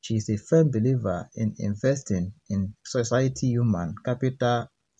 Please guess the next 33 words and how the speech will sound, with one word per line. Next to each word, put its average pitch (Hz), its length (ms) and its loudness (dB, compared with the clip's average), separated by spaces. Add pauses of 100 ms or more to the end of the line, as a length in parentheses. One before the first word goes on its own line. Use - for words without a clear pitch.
and 104 240 -2
a 98 120 0
youth 127 340 0
empowerment 120 680 0
and 98 140 -4
skill 120 260 -6 (100)
acquisition 107 600 -4
scheme, 101 340 -2 (960)
in 104 120 0
collaboration 113 840 0
with 107 180 -6
Good 131 260 -4
Boys 120 340 2
and 92 220 -6
Girls 117 380 0
Empowerment 110 520 0
Scheme. 95 360 -4 (460)
She - 340 -4
has 180 220 2
about 110 300 2
one 139 260 0
thousand 107 400 2
one 139 180 0
hundred 127 120 2
and 104 80 0
seventy-five 104 760 -2
beneficiaries. 113 800 0 (280)
About 107 340 0
one 143 200 0
hundred 139 220 2
and 113 80 -2
sixty-three 127 480 0
youth 120 320 2